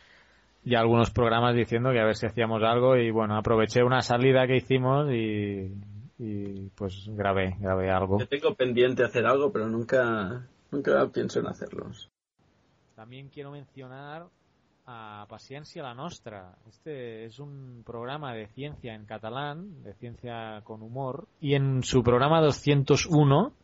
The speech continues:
Speaker 1: nos mencionaron a nosotros.
Speaker 2: ¿Ah, sí?
Speaker 1: Es un programa de radio, de radio, de Radio Sans, Sans, Sans Radio, es una emisora de Barcelona, Sans Radio, tiene este programa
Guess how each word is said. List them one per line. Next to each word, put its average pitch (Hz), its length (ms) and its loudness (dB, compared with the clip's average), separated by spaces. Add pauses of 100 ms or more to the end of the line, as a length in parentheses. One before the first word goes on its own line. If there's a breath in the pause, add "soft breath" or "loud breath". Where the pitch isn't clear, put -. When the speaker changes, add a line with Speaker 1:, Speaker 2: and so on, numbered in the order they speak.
Speaker 1:
nos 120 280 4
mencionaron 117 560 4
a 123 60 4
nosotros. 117 680 0 (440)
Speaker 2:
¿Ah, 143 120 2
sí? 95 300 -4
Speaker 1:
Es 175 360 2
un 143 60 2
programa 156 240 6
de 143 60 4
radio, 156 480 -4
de 131 200 -16
radio, 127 520 -18
de 120 200 -20
Radio 120 680 -20
Sans, 165 420 -20 (360)
Sans, 139 220 -20 (240)
Sans 147 300 -20
Radio, 160 340 -20 (640)
es 123 480 -20
una 123 120 -20
emisora 131 320 -20
de 127 60 -16
Barcelona, 151 580 -18
Sans 131 320 -20
Radio, 151 340 -18
tiene 120 220 -20
este 117 180 -20
programa 156 540 -18